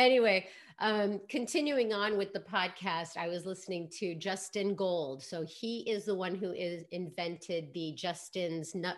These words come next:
Butters. And he spoke about,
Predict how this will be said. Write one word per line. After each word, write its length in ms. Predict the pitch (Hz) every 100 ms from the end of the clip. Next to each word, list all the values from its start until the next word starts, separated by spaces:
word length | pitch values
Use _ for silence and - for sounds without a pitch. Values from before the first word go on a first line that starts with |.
| 156
Butters. 520 | 165 147 131 131 - - - - - - -
And 360 | 175 175 175
he 220 | 180 226 220
spoke 600 | - - 208 190 190 - -
about, 680 | 180 165 175 165 160 160 -